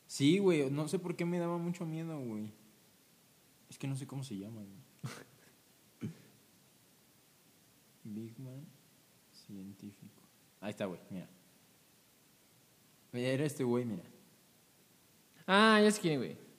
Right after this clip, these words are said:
Speaker 1: Ese güey me daba miedo, güey. O sea, me daba miedo ver ese programa, güey.
Speaker 2: ¿Por qué?
Speaker 1: No sé, güey, me daba miedo este güey, esta rata, güey.
Speaker 2: Ah, ya sé cuál es,
Speaker 1: Y,
Speaker 2: güey.
Speaker 1: y lo acostumbraba a ver en las noches, güey.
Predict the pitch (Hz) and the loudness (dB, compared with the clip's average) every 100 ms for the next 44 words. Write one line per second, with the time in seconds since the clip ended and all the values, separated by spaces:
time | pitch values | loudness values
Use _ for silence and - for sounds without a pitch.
0 | - 135 151 175 156 165 156 156 160 151 | -4 0 6 6 8 6 4 2 2 0
1 | 165 156 120 113 113 120 123 131 151 160 | 0 0 0 0 0 -2 -2 0 0 0
2 | 165 156 151 - 123 123 135 143 123 113 | -2 -2 -4 -6 -6 -4 -4 -4 -4 -4
3 | 107 104 151 147 156 - - 131 139 151 | -4 -4 -4 -4 -4 -6 -8 -6 -4 -2
4 | 151 135 120 135 147 143 139 143 143 135 | -2 0 -2 -2 -2 -2 -2 -4 -4 -4
5 | 127 131 127 123 127 123 113 226 - 214 | -4 -6 -4 -4 -4 -6 -6 -4 2 6
6 | 262 349 415 - 170 185 175 143 123 113 | 6 6 4 0 -2 0 2 2 -2 -10
7 | 120 160 143 147 139 131 156 147 160 180 | -4 2 6 6 4 -2 0 2 4 4
8 | 170 165 165 135 117 143 147 156 113 104 | 2 0 0 -2 -2 -6 -4 -4 -4 -2
9 | 98 98 | -4 -4